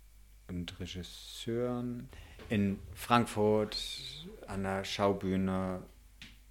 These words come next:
et cetera. Und dann war mir irgendwie alles so viel und es war so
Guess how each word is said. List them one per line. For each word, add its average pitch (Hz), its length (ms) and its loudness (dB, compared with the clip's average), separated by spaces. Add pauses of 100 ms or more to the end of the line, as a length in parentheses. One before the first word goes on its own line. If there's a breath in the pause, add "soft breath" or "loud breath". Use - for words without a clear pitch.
et - 220 -6
cetera. 113 680 -2 (640 loud breath)
Und - 240 -6
dann 104 180 6
war 113 120 10
mir 107 200 4
irgendwie 107 340 0
alles 101 420 -6
so 92 80 -8
viel 127 880 2
und 110 220 0
es - 240 -6
war 104 180 -2
so 104 480 -2